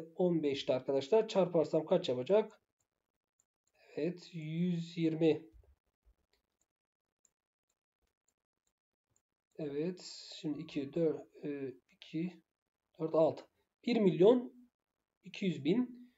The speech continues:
O da bir milyon sekiz yüz bindi arkadaşlar. Fark altı yüz bin olacak. Farkı altı yüz bin olacak.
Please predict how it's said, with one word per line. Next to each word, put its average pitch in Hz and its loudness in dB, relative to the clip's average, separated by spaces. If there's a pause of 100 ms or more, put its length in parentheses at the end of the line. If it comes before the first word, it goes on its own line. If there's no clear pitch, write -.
(420)
O 202 6
da 226 8 (180)
bir 190 2
milyon 196 4
sekiz 190 0
yüz 131 -8
bindi 131 -4
arkadaşlar. 139 4 (460)
Fark 247 8 (420)
altı 214 8
yüz 165 -2
bin 135 -4 (220)
olacak. 170 0 (1160)
Farkı 147 -6
altı 131 -2
yüz 127 -10
bin 123 -8
olacak. 127 0